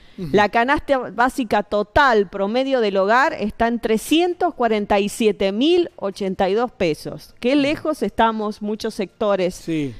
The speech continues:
Speaker 2: de esa canasta básica, ¿no? Muy
Speaker 1: Mm.
Speaker 2: lejos. Eh, después, ciento diecisiete mil setecientos treinta y nueve pesos es el ingreso total familiar promedio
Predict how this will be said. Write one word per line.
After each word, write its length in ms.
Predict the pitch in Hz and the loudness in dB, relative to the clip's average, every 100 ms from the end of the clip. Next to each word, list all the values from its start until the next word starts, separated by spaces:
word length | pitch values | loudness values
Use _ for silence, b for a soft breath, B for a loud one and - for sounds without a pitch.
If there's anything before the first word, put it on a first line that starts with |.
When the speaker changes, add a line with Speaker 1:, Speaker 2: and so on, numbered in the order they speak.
| - - | -10 0
Speaker 2:
de 240 | 196 196 | 2 4
esa 240 | 214 220 | 2 0
canasta 600 | 175 170 220 190 - 156 | 0 0 0 0 -2 -2
básica, 640 | 147 190 202 - 165 - 139 | 0 0 0 -4 -8 -6 -6
¿no? 160 | 147 | -6
Muy 520 | 214 185 208 269 262 208 | -10 -6 -2 0 2 2
Speaker 1:
Mm. 60 | |
Speaker 2:
lejos. 580 | 165 165 - - 185 - B B B B B | 2 0 -4 -14 -18 -20 B B B B B
Eh, 220 | 226 226 | 2 2
después, 640 | 220 269 269 302 302 330 - - - | 4 2 0 2 2 2 -2 -8 -12
ciento 380 | - - 285 285 | -12 -2 -2 0
diecisiete 560 | 285 277 240 220 226 233 | 0 -2 -2 0 0 0
mil 160 | 254 | -2
setecientos 580 | 262 247 214 208 247 247 | -2 -2 0 -2 -2 -2
treinta 280 | 240 208 202 | -2 -2 -2
y 20 | |
nueve 200 | 214 247 | 0 -2
pesos 380 | 233 285 294 247 | -2 -4 -4 -4
es 140 | 226 | -2
el 100 | 226 | 0
ingreso 480 | 208 202 226 233 233 | 0 2 2 2 -4
total 520 | - 196 196 226 240 | -2 -4 2 4 4
familiar 440 | 233 190 190 208 202 | 2 -2 0 0 0
promedio 760 | 214 214 277 247 220 214 214 | -2 0 2 2 2 0 -2